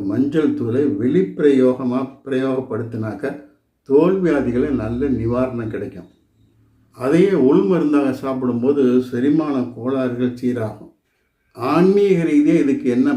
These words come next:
பலன் அப்படின்னு பார்த்தோம்னா, அனைத்து தோஷங்களையும் நீக்கும் பவர் இந்த மஞ்சள் தூளுக்கு இருக்கு.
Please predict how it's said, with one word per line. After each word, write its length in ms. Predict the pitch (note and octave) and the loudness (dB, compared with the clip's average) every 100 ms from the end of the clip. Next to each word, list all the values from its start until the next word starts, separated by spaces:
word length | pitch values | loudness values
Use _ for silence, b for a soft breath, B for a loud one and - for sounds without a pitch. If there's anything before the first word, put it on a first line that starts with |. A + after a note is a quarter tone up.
| - | -2
பலன் 280 | B2 C3+ C3+ | -4 -4 -4
அப்படின்னு 340 | A#2+ C3 B2 | -4 2 4
பார்த்தோம்னா, 460 | A#2+ A2 A2 A2 D3 B2+ G2 | 2 -4 -6 -6 -6 -6 -6
அனைத்து 480 | A#2 D3 D#3 - E3 - | -2 0 -2 -2 -4 2
தோஷங்களையும் 760 | C3 C#3+ D#3+ B2+ - C3+ C#3 | 4 2 2 0 0 -2 -2
நீக்கும் 480 | A2 B2 A#2+ - A#2 A2+ - | -2 -2 -2 -4 -6 -6 -10
பவர் 340 | A#2+ B2+ C#3 - - - | -6 -2 -2 -6 -16 -16
இந்த 180 | A#2 G#2+ G#2 | -10 -8 -6
மஞ்சள் 440 | A2+ B2+ D3+ C3+ | 2 2 4 0
தூளுக்கு 360 | B2 A2 G2 - | -2 -4 -6 -4
இருக்கு. 320 | B2 G#2 - | -4 -4 -12